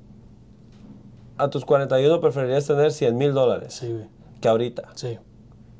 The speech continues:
Speaker 1: Yo ahorita, güey.
Speaker 2: Está bien, justo.
Speaker 1: ¿Por qué?
Speaker 2: O sea, sí, como, como igual ya voy a saber. O sea, siento que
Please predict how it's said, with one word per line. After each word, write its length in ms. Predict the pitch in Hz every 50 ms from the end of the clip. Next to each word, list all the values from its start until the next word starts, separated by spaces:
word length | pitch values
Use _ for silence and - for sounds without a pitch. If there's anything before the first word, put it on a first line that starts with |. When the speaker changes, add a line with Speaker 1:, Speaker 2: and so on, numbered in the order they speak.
| - - - -
Speaker 1:
Yo 460 | - 120 113 117 117 113 113 110 - -
ahorita, 440 | - 104 101 101 101 101 - - -
güey. 180 | - - - - - - - - - - -
Speaker 2:
Está 160 | - - 143
bien, 140 | 135 - - - - - - - - - -
justo. 400 | - - - 131 - - - 135 - - -
Speaker 1:
¿Por 200 | - - 135 127
qué? 280 | - 165 156 - - - - - - - - - - - - - - - - - - - - - - - - 110 - - - - - - - - - - 202 - - - - - - - - - - - - - - -
Speaker 2:
O 100 | - 175
sea, 160 | 160 180 170
sí, 400 | 156 - 156 147 147 139 139 139 139
como, 280 | - 151 147 147 143 135 139 -
como 240 | - 147 135 131 123
igual 360 | 123 123 123 139 143 139 127
ya 140 | 127 127 123
voy 160 | 131 143 143
a 60 | 139 131
saber. 420 | - - 117 117 143 202 - - - - - - -
O 40 | -
sea, 160 | - 143 120
siento 340 | - 156 156 156 147 156 -
que 460 | - 143 135 135 131 131 127 123